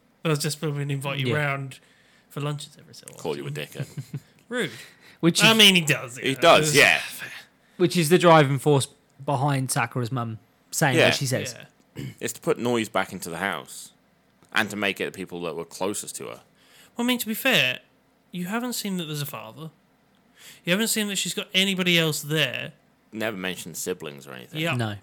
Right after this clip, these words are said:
Speaker 1: So it is literally just her, and that would be hard.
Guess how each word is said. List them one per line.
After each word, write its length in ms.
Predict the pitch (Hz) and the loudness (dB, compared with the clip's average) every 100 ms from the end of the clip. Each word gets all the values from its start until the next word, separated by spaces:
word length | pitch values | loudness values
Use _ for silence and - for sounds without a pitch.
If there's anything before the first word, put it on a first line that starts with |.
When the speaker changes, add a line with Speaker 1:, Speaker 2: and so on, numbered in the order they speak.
| _ _ - | _ _ -8
Speaker 1:
So 160 | - | -2
it 80 | 196 | 2
is 160 | 202 190 | 2 2
literally 360 | 214 202 185 170 | 0 0 -2 0
just 240 | 175 - | -2 -2
her, 380 | 180 147 120 120 | -2 0 -2 -6
and 140 | 156 165 | -6 -2
that 160 | 180 | -2
would 140 | 156 135 | -2 -6
be 140 | 123 | -8
hard. 600 | - - 127 117 104 113 | -14 -12 -10 -12 -16 -18